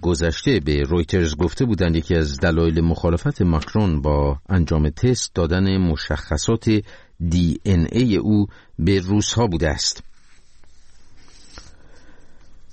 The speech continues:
در شهرهای مختلف ایران امروز مراسم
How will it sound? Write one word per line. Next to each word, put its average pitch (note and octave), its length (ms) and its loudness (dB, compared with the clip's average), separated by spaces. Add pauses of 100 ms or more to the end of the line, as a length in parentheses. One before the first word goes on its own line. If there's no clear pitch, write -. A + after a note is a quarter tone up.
در A#2 200 4
شهرهای D3 720 2
مختلف A2+ 680 0
ایران A2+ 720 2
امروز E2+ 320 0
مراسم G#2 640 0